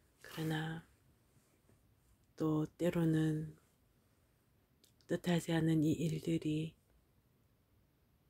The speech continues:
또 우리 가정에 또 기-, 기쁨으로 함께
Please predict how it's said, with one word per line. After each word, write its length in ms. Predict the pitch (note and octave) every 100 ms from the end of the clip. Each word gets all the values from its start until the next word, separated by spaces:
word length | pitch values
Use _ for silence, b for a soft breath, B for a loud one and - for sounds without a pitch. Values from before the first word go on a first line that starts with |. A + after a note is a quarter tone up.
| -
또 140 | D#3+
우리 120 | D3+ E3
가정에 520 | - C#3+ D#3+ D#3 D#3 -
또 100 | E3
기-, 140 | - - _ _
기쁨으로 580 | - - - F3 E3+ D3+
함께 760 | D#3+ F#3+ F#3 - E3 D#3+ E3